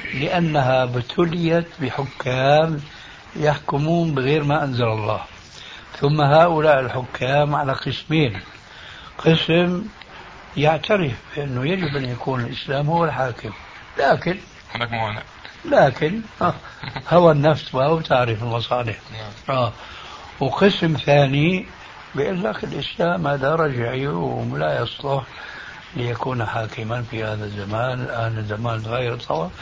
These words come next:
Speaker 1: هذول كفار، لا فرق بينه.
Speaker 2: بنص، بنص الآية.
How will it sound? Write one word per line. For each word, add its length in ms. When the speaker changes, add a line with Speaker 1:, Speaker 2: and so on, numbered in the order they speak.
Speaker 1:
هذول 500
كفار، 840
لا 300
فرق 380
بينه. 640
Speaker 2:
بنص، 80
بنص 200
الآية. 340